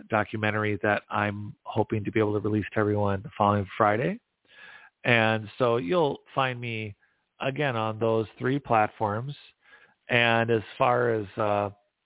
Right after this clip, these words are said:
uh, any, I'm not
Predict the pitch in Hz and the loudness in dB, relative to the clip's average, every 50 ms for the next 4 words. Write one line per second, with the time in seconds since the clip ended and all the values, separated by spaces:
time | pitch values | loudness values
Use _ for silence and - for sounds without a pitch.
0 | _ _ - - _ _ - 117 110 107 104 107 - - - 131 123 127 127 123 | _ _ -20 -20 _ _ -6 -4 -4 -2 -2 -4 -6 -6 -6 -4 -4 -4 -4 -4
1 | 120 120 107 - _ - - _ _ _ _ _ _ _ _ _ - - 139 120 | -6 -6 -8 -10 _ -20 -20 _ _ _ _ _ _ _ _ _ -2 0 2 2
2 | 117 120 127 131 139 - - | 4 4 4 4 2 2 -2